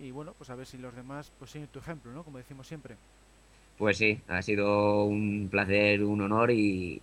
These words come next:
Speaker 2: y como lo digo siempre cada vez que participo, y es verdad, a veces hasta me sabe mal ser, ser siempre yo o, o que seamos siempre los mismos los que participamos,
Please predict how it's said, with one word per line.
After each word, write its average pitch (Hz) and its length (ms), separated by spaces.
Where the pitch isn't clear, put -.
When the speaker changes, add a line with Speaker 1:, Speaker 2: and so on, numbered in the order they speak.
Speaker 2:
y 101 480
como 101 200
lo 104 100
digo 117 180
siempre 104 260
cada 98 140
vez 90 60
que 90 80
participo, 90 460
y 87 60
es 87 80
verdad, 87 260
a 98 120
veces 110 240
hasta 113 220
me 95 140
sabe 107 260
mal 101 240
ser, 92 560
ser - 240
siempre 92 760
yo 98 160
o, 92 380
o 90 140
que 82 80
seamos 98 240
siempre 101 180
los 98 140
mismos 101 260
los 98 180
que 90 180
participamos, 90 580